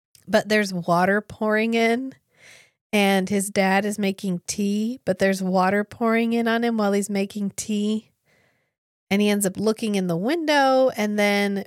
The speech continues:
it kind of pans out, like, his dad comes out and he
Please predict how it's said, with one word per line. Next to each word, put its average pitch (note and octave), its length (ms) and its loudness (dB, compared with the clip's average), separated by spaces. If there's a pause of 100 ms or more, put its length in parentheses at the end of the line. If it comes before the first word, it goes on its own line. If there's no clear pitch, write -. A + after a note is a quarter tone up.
it F#3+ 200 -8
kind A#3+ 280 -2
of F#3+ 180 -4
pans A3 500 -2
out, G3 160 2
like, G3+ 120 -2
his G3+ 140 -2
dad G3+ 340 -2
comes A3 240 -4
out F3+ 340 2
and F#3 160 -4
he G3+ 160 -2